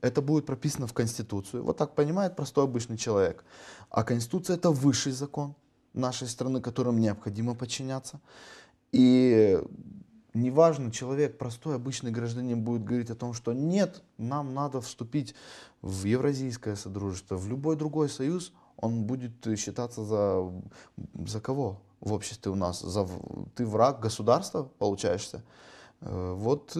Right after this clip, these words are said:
почему гагаузы, э, да не только гагаузы, и очень, я уверен, большинство жителей нашей страны против этой идеи, э, потому что мы имеем право на, э, плюрализм мнений.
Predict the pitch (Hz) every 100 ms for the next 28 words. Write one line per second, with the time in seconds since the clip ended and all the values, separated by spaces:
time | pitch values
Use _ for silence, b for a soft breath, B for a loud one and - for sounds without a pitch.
0 | 170 160 - 170 165 143 131 147 160 147
1 | 147 139 127 117 98 - - 95 95 98
2 | 104 107 139 208 208 190 190 196 156 135
3 | 107 104 107 117 - 131 113 B B -
4 | 117 110 147 135 127 117 120 117 131 127
5 | 139 123 113 113 123 127 117 113 117 156
6 | 160 B B B 110 143 156 131 127 113
7 | 113 117 135 107 - B B B - -
8 | - 113 123 147 - 147 - - _ _
9 | _ _ _ _ - 135 156 143 151 147
10 | 123 143 156 147 135 123 120 113 110 104
11 | 95 92 - 95 92 - 113 113 151 143
12 | 156 170 165 113 92